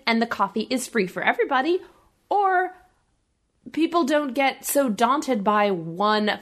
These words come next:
famous person that they get free coffee because they wouldn't be making any money 'cause probably half the clientele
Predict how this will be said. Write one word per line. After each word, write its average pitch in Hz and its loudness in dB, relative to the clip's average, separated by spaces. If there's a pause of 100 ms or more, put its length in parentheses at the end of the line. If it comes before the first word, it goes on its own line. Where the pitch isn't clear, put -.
famous 214 0
person 226 -2
that 185 -4
they 214 0
get - -2
free 185 -4
coffee 320 -2
because 226 -4
they 254 2
wouldn't 254 -4
be 226 -8
making 226 -6
any 285 0
money 185 0
'cause 202 -6
probably 185 -4
half 175 -6
the 220 -4
clientele 175 0